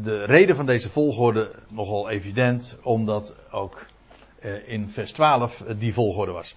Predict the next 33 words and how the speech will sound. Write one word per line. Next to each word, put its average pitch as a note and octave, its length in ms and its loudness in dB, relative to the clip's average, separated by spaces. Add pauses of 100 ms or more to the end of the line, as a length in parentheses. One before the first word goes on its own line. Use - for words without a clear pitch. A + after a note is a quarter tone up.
Zeus, - 840 4 (840)
dat G#2+ 220 -4
was - 520 -12
Barnabas, C#3 800 2
of G2 120 -14
Barnabas G#2+ 380 2
werd F2+ 140 -14
Zeus C#3 280 4
genoemd, A2+ 380 -2 (360)
en F2+ 240 -12 (120)
Paulus G2 520 -6
Hermes. A2+ 600 -4 (500)
De G#2+ 80 -14
tweede A2+ 320 -2
god, - 200 -14
zeg - 220 -16
maar. - 160 -20 (1600)
Vandaar A#2 380 2
dus A2 220 -4
dat, G#2+ 320 -4
eh, G#2+ 220 -6
in A2+ 120 -4
dit A#2+ 180 -2
geval G#2+ 500 0 (300)
deze A#2+ 340 0
volgorde A#2 420 4
wordt G#2+ 180 -2
aangehouden G#2+ 580 0
en A#2 320 -4
afgeweken C#3 600 4
wordt B2 200 2
van, A#2 380 0
eh, G#2 260 -6